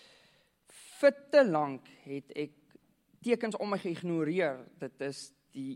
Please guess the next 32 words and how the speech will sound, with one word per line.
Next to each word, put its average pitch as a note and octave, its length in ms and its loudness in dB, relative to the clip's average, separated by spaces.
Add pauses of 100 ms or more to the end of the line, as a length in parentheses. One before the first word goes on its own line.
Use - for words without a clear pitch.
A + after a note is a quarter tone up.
(120)
die C3+ 160 -10
Je-, C#3+ 140 -2 (100)
Jesus E3+ 400 -6
wil G3 140 -2
met E3+ 120 -10
my D3 160 -4
praat F#3+ 480 -6
en C#3 200 -12 (140)
ek D3+ 220 -6
is - 120 -10
net F3 180 -4
moeilik. E3+ 360 -4 (1160)
En, D3 340 -2
ehm, C#3+ 280 0 (1080)
onmiddellik F3 540 -4
na C#3+ 240 0
diens, D3+ 560 -6 (100)
ek - 140 -14
skiet - 240 -8
hier D3+ 80 -12
voor D#3 180 -2
na D3 160 -8
Konrad, C#3 380 -14
ek - 80 -20
sê, C3+ 100 -12
"Jessie, C#3+ 240 -10
Konrad, B2+ 400 -12
asseblief, B2 380 -12 (180)
help C3 320 -6
my. C3+ 140 -10 (1040)
Ek, C3 260 -16
ek, - 100 -16